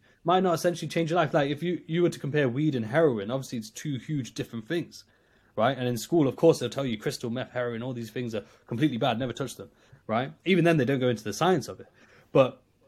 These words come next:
in terms of weed, why aren't they explaining the, 'cause it is a, not a gateway drug, but it's the one that's so readily available,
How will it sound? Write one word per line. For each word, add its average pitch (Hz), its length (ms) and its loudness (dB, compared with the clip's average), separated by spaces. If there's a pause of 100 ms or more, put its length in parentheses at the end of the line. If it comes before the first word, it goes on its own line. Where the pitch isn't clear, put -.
(120)
in 127 120 -6
terms 151 200 2
of 123 120 -2
weed, 165 440 4
why 131 200 4
aren't 147 120 2
they 139 100 0
explaining 127 580 -4
the, 110 240 -2
'cause 117 180 -4
it 123 100 -2
is 180 160 4
a, 113 280 2
not 185 140 -2
a 131 40 -2
gateway 127 320 -2
drug, 110 260 -4
but 123 120 0
it's 127 160 -2
the 127 180 -4
one 147 220 2
that's 127 160 -4
so 123 180 -2
readily 120 480 -2
available, 107 560 -6